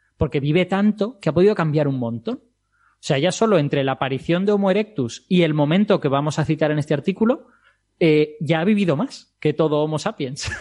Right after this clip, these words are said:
<laughs> Entonces, es una especie muy peculiar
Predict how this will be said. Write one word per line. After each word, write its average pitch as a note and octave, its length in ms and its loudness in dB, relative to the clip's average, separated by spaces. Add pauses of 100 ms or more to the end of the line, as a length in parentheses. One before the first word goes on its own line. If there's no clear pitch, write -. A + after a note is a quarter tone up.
(300)
<laughs> C#4+ 420 -6
Entonces, D#3+ 540 -2 (100)
es E3 100 -2
una F#3+ 140 2
especie G3+ 260 -2
muy F3+ 140 2
peculiar F#3+ 600 0